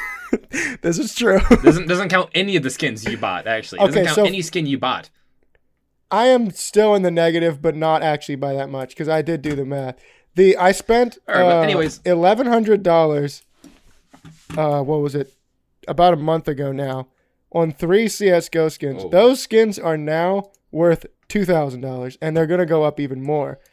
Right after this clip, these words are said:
Speaker 1: So my point is, yes, I've spent a lot of money in this game, but I'm still rolling in the dollar bill, y'all.
Speaker 2: Actually,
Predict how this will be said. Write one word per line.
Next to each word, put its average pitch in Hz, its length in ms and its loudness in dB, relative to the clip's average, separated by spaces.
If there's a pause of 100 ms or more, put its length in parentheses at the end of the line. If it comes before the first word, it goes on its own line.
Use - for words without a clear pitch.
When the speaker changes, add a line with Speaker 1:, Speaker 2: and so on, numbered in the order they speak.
(500)
Speaker 1:
So 175 380 2
my 214 280 0
point 226 500 0
is, 175 380 0
yes, 175 320 -2
I've 170 180 -2
spent 160 240 -2
a 139 40 -2
lot 143 260 -2
of 147 80 -6
money 151 220 -6
in 165 100 -8
this 180 160 -10
game, 202 300 -8 (640)
but 202 140 6
I'm 202 180 4
still 220 280 4
rolling 175 380 2
in 151 100 -2
the 147 100 -4
dollar 143 360 0
bill, 143 300 0
y'all. 127 360 -10 (560)
Speaker 2:
Actually, 127 420 -10